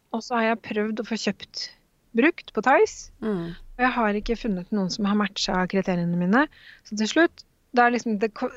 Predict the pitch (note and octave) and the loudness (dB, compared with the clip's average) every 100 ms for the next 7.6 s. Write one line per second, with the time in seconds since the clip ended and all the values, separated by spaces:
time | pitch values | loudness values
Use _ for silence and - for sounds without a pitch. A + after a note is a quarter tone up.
0 | A#3+ B3 A3+ - C#4 G#3 E3+ G#3 C4 - | -12 -6 -6 -2 0 0 0 2 2 -2
1 | _ - A#3 G#3 F3+ F#3 A#3 - G3+ G#3 | _ -2 2 2 0 -2 -4 -6 -6 -6
2 | - A3 A3 A3 - G#3+ G3 G3 G3 F#3+ | -2 -2 0 -2 -2 -2 2 0 0 -2
3 | F3 E3+ - G#3+ A3+ - G3 G3+ - G3+ | -2 -6 -8 -2 0 0 -2 -2 0 0
4 | G3 F#3+ G3 F#3 F3+ A#3 - G#3+ C4+ C4+ | 2 2 0 -2 0 0 0 2 2 4
5 | G#3+ G3+ - A3+ - D#3 - - _ _ | 0 2 2 0 -2 -6 -10 -20 _ _
6 | _ A#3 A3+ G#3+ A#3 G#3 F#3+ - - _ | _ 4 4 0 -6 -6 -4 -4 -6 _
7 | A3+ B3+ B3 A3 A#3+ | -2 4 4 6 4